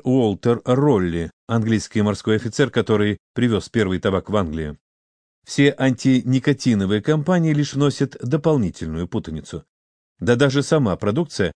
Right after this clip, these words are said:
эти красивые сверкающие пачки, искушающие вас попробовать их содержимое, обязательно содержит на одной своей стороне предупреждение о смертельной опасности. Кто из курильщиков когда-либо читал его, не говоря уже о том,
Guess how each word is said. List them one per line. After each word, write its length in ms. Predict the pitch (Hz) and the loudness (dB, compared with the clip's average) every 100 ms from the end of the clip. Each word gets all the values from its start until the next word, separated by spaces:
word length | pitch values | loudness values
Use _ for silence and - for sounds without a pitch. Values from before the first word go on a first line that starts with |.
| _ - | _ -4
эти 240 | 131 143 | 0 0
красивые 640 | 123 156 139 147 123 113 | 0 0 0 2 2 2
сверкающие 680 | - 127 113 113 101 - 104 | 0 -2 0 2 2 0 -2
пачки, 580 | 95 127 113 - 101 90 - _ | 2 2 2 -2 -4 -4 -8 _
искушающие 800 | 90 - 113 147 135 110 - 110 107 | -10 -6 -2 0 0 0 0 0 0
вас 340 | 101 95 120 - | -2 0 -2 0
попробовать 640 | 123 - 117 90 90 - | -4 0 -2 -2 -6 -8
их 200 | 113 98 | -8 -6
содержимое, 760 | 110 98 104 113 151 104 85 - _ _ - | -4 -4 -4 0 0 0 -2 -8 _ _ -2
обязательно 960 | 123 123 95 127 143 151 131 104 85 - _ | 0 2 2 0 0 -2 0 0 -2 -8 _
содержит 720 | - 123 113 98 90 90 85 | -6 -2 0 0 -2 -6 -8
на 280 | 101 101 98 - | -4 -2 -2 -2
одной 440 | 117 101 104 95 | -2 -2 -2 -2
своей 300 | 85 98 98 | -2 -2 -2
стороне 400 | 90 - 113 131 | -2 -2 0 0
предупреждение 840 | 123 123 120 113 123 139 127 104 82 _ | 0 -2 -2 -2 -2 0 0 0 -2 _
о 80 | 107 | -20
смертельной 540 | - 147 123 90 80 | -6 -6 -4 -6 -4
опасности. 580 | 95 95 - 80 - 76 - _ _ _ _ _ _ | -6 -6 -8 -12 -16 -18 -18 _ _ _ _ _ _
Кто 220 | - - 214 | -6 0 2
из 140 | 180 | 2
курильщиков 720 | 180 185 180 - 151 156 - | 2 2 2 -2 -2 -2 -2
когда-либо 640 | - 127 101 135 143 123 117 | -2 -2 2 2 2 0 -2
читал 440 | - 107 131 117 | -6 -2 0 0
его, 200 | 82 80 | -2 -6
не 120 | 80 | -6
говоря 300 | 80 95 104 | -4 0 0
уже 180 | 98 104 | 0 0
о 60 | 107 | 0
том, 260 | 135 120 | 0 0